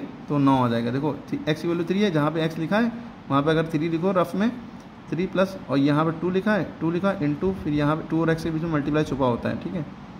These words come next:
फिर थ्री लिखा, तो इसको जब solve करेंगे थ्री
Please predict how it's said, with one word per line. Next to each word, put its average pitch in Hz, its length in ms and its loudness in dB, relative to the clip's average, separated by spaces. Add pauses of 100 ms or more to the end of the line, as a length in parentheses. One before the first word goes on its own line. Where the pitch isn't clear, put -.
(160)
फिर 160 140 0
थ्री 170 140 4
लिखा, 160 280 2 (640)
तो 143 200 2
इसको 170 180 0
जब 180 120 4
solve 165 240 2
करेंगे 175 300 0 (560)
थ्री 180 280 4